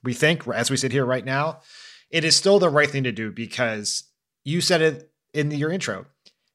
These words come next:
This is a man who incited an armed insurrection that led to an assault on the Capitol, the deaths of a number of Americans, and the potential deaths of an untold number of people, public servants, members of Congress, staff, aides, police officers.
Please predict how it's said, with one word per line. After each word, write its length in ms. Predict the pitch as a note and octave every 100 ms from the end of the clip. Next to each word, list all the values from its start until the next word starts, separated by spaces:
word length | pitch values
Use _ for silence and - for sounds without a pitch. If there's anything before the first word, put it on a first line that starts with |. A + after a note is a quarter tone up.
| _
This 180 | C#3+ E3
is 140 | G#3
a 60 | G3
man 260 | D#3+ D3 C#3+
who 280 | C3+ B2+ -
incited 960 | C3 A#2+ - - - C#3+ C3+ B2 A#2+ A2+ - _ _ _ C3
an 140 | B2+ -
armed 520 | B2 C3 C3 C3+ C3+ _
insurrection 960 | C#3 D3+ - D#3+ C3 A#2 - - F2 F#2 _ _ _
that 200 | B2+ A2
led 200 | C3 C#3
to 160 | D3+ C3+
an 80 |
assault 500 | B2 - - C3 G3
on 120 | F#3+ F3
the 100 | D#3+
Capitol, 600 | E3+ G#2+ G#2+ G2 B2 - - _
the 100 | C3
deaths 540 | G2+ D#3 E3+ F#3 -
of 340 | - C#3+ C3+ -
a 80 | B2
number 200 | C#3 F3
of 120 | F3+
Americans, 560 | D3 C3 C3+ D3 C#3 C#3
and 160 | C#3
the 60 | C3+
potential 500 | C#3+ C#3 G3+ G#3 E3+
deaths 320 | C#3+ B2+ -
of 500 | - C3+ A#2+ A#2+ - _ _ _ _ _ _ _ _
an 120 | F3+ E3+
untold 540 | F#3+ G#3 - G3 G3+
number 420 | D3 A#2+ B2 C3 -
of 460 | C3 B2 A#2 - -
people, 480 | G#3 G3 F#3+ F3
public 320 | D#3 E3+ B2 -
servants, 680 | F#3+ F#3+ E3 E3 D3+ -
members 240 | D3 D#3+ D3+
of 80 | C3+
Congress, 400 | C#3 C3+ C3 -
staff, 440 | - C3 B2+ B2+
aides, 380 | C3 B2+ B2 -
police 260 | - C3+ B2
officers. 600 | B2 A#2+ A#2+ A#2+ A#2